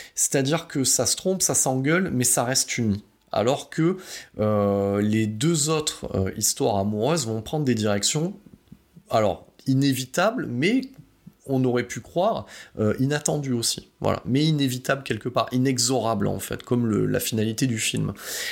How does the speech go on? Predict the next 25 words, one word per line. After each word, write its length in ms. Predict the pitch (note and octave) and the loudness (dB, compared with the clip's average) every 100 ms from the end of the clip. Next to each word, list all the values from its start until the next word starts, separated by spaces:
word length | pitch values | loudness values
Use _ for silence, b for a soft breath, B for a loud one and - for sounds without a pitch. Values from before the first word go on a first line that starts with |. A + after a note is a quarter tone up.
| B - | B -2
Et, 320 | F3 C#4 - B2 | 2 2 0 0
euh, 640 | A#2 A2+ A2+ A2+ A2 G#2+ - - | 2 2 2 4 2 0 -2 0
encore 840 | G3 G#3+ G#3 - G#3 G3+ C3 - - | 2 0 -2 0 2 2 -2 -6 -2
en 180 | B2 B2+ | 0 2
dessous, 580 | A#2+ A#2 - G3 B3+ - B B B - | 2 0 0 0 0 -2 B B B -2
on 140 | B2 | 0
va 200 | A2+ G#2+ | 2 2
avoir 320 | G#2 B2+ F#3+ | 2 0 0
aussi 560 | C3+ A#2+ - F3+ G3 C#4 | 0 0 0 0 0 0
une 220 | A#2+ A2+ | 0 0
histoire, 720 | A#2 - - D#3 G#3+ B3 - - G2 | 0 -2 0 2 2 0 -6 -6 -2
euh, 340 | G2 F#2+ F#2+ | 0 0 0
une 140 | G2 G2+ | 0 0
intrigue 380 | G2 - G#3 | 0 -2 -2
sur 340 | G3+ - F3 E3+ | 0 0 0 0
la 120 | C#3 | 0
famille 260 | C#3+ C3+ D3+ | -2 -2 0
recomposée 600 | C#3+ C#3 C3+ D3+ C#3+ G#2+ | -2 -2 -4 -4 -2 -4
en 100 | G2+ | -4
fait, 320 | - - - B B B | -6 -8 -10 B B B
ou 60 | A#2+ | 0
le 120 | A#2+ | 2
rôle 260 | B2 D#3+ F3 | 2 2 0
du 120 | D3+ | -2
beau-père, 520 | D3 F#3 E3+ C#3 - | -4 0 0 0 -4